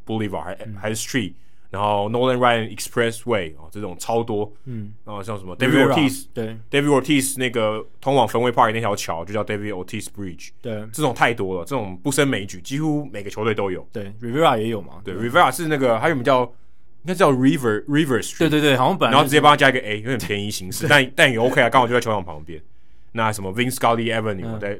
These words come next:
Speaker 1: 这个道奇队球场外面。那我看到一个还蛮有趣的哦，不是球员哦，是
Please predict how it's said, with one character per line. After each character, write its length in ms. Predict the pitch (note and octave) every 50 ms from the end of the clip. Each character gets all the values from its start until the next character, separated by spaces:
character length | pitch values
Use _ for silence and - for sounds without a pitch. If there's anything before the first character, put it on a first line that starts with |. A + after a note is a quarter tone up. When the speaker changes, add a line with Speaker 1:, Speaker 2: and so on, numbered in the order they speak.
| - -
Speaker 1:
这 100 | - G#2+
个 300 | G2 F#2+ F#2 F#2 F#2 F#2
道 140 | G2 G#2+ G#2+
奇 120 | G#2 -
队 120 | G2 G2 F#2
球 100 | F2+ E2+
场 160 | F2 D#2 D#2+
外 160 | F2 E2+ D#2+
面。 180 | E2 E2 D2 - - - - - - - - -
那 100 | G#3 G#3+
我 100 | D#3 -
看 120 | - F#3+
到 120 | F#3+ F#3+
一 20 | F3
个 60 | C#3+
还 100 | A#2+ A#2
蛮 120 | A#2 A#2 A#2
有 120 | A2 G2
趣 220 | F#2 - - A2+ G2
的 140 | F2 D#2+ D2 D2 -
哦， 240 | D#2 D2+ D2 C2+ - - - - - - - - - - - - -
不 80 | - B2
是 100 | - D#3
球 280 | - - G2 F2 F2
员 120 | E2 D2 D2 D#2+
哦， 200 | E2+ F2 D#2+ C#2+ -
是 420 | - - - - C#3 C3 A#2+ B2+